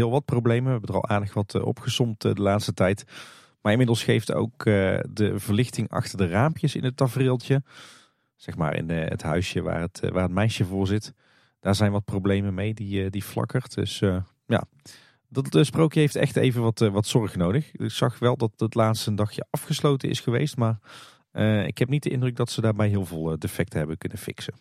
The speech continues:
Ja, en dan tot slot nog wat onderhoud in de wereld van de Efteling om het park heen. Eh, de slootjes van het, eh, klaterwatersysteem in Bosrijk en het Loonse Land, die zijn opgeschoond. Daar is een hoop, eh, riet en groen en bagger uitgehaald.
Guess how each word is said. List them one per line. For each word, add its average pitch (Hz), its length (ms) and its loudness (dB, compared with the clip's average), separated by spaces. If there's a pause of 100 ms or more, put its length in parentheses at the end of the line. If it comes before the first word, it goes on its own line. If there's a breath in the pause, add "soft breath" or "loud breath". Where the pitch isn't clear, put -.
(840)
Ja, - 120 0
en - 120 2
dan 139 100 6
tot 131 120 -6
slot - 220 0
nog 123 140 4
wat 110 140 2
onderhoud 87 440 0
in 82 100 -2
de 82 80 -2
wereld 151 300 2
van - 120 0
de - 60 0
Efteling 135 320 0
om 107 80 0
het 98 100 -4
park 95 260 0
heen. 160 260 2 (560 soft breath)
Eh, 117 100 2 (380)
de 120 80 -6
slootjes 170 600 2 (120)
van 117 180 0
het, 104 160 -2
eh, 98 80 2
klaterwatersysteem 92 1080 0
in 123 160 0
Bosrijk 110 400 0
en - 100 -4
het 92 120 -6
Loonse 98 260 0
Land, 175 320 0
die 127 120 -2
zijn 139 180 2
opgeschoond. 151 720 0 (720 soft breath)
Daar - 140 -10
is 87 100 -6
een 85 80 -6
hoop, 92 280 -2
eh, 85 260 0
riet 101 260 -6
en 90 140 -2
groen 101 280 -4
en 92 120 -6
bagger 107 280 0
uitgehaald. 107 720 -4